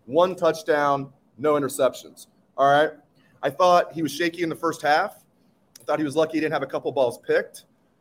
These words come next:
I thought he played better in the second half, um, which he needed to. Um,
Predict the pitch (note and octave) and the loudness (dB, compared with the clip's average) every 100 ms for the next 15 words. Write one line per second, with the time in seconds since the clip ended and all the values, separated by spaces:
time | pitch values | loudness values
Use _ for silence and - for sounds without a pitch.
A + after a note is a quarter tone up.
0 | _ _ C3+ G3+ A#3 B3 A3 E3+ F#3 F3+ | _ _ -6 -4 -6 -4 -4 2 2 2
1 | C#3+ - D#3 C3 A2+ G#2+ C3 _ _ _ | -4 -2 -2 -2 -6 -6 -8 _ _ _
2 | _ _ _ _ _ _ _ C#3 C3+ C3 | _ _ _ _ _ _ _ -4 -2 -2
3 | A#2+ A#2+ C3+ E3 D3 F3+ C3 A#2 A#2+ C#3 | -4 -8 -12 -8 -6 -6 -8 -6 -6 -6
4 | - _ _ _ _ _ B2 B2 B2 A#2 | -10 _ _ _ _ _ -4 -2 -2 -4
5 | A2+ | -10